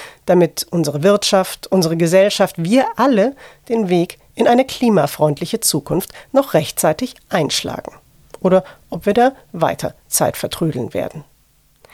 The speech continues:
Ich verrate jetzt kein Geheimnis, die Reaktionen auf die Klimapläne der Union waren eher, nun ja,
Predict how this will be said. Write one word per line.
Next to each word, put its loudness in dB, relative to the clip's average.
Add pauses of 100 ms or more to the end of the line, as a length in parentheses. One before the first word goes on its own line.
(240)
Ich -14
verrate 0
jetzt -2
kein 2
Geheimnis, 2
die -4
Reaktionen 2
auf -2
die -8
Klimapläne 0
der 2
Union 2
waren 2
eher, 2
nun -2
ja, 2